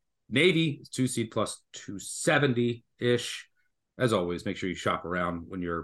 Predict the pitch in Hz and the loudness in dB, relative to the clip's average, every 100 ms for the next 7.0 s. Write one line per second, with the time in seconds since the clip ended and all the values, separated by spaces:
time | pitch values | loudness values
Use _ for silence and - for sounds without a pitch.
0 | - 92 87 85 87 85 80 - - _ | -4 -2 -2 -6 -8 -10 -14 -14 -16 _
1 | _ - 95 82 85 82 82 82 80 87 | _ -8 -6 -4 -6 -8 -10 -10 -8 -10
2 | 87 80 90 85 78 _ _ _ - - | -10 -8 -6 -6 -8 _ _ _ -2 4
3 | 147 131 - _ _ - 87 - 107 - | 6 4 0 _ _ -8 -6 2 2 2
4 | - _ _ _ _ 101 95 82 107 95 | -6 _ _ _ _ -4 -4 0 0 0
5 | 95 90 - 92 90 90 85 - 107 101 | -2 -4 -4 -4 -2 -4 -8 -2 0 0
6 | 90 - 87 87 90 73 78 - 87 80 | -2 -4 -4 -2 -4 -4 -10 -12 -14 -14